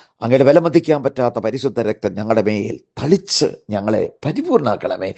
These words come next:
ഒരു പാപബോധം പശ്ചാത്താപം കൊണ്ടുവന്ന് ഒരു അനുഗ്രഹമാക്കി മാറ്റണമേ. പരിശുദ്ധ ദേവമാതാവേ, ബഥേൽ മാതാവേ, സെയിന്റ് ആന്റണി, സകല വിശുദ്ധരെ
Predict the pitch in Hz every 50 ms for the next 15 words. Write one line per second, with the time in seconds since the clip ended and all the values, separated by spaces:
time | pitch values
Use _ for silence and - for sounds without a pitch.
0 | - - - _ - 113 120 - - 127 160 175 175 175 175 160 147 - 143 -
1 | - 202 220 220 - 196 190 175 151 139 139 127 107 107 113 110 107 107 104 -
2 | - - _ - - - 95 98 123 175 233 - - 226 208 190 196 175 160 123
3 | - 123 82 95 101 - - 98 101 95 98 98 95 _ _ _ _ _ _ -
4 | - 104 101 90 107 104 113 110 107 117 117 113 113 113 120 120 110 120 120 117
5 | 104 110 104 104 127 131 135 120 120 123 113 127 131 131 123 127 135 139 139 143
6 | 143 147 135 123 120 - _ _ _ _ - - 127 123 127 127 139 135 131 143
7 | 151 151 147 147 151 151 - - - _ - - 123 107 113 143 123 127 - 190
8 | - - - - - 175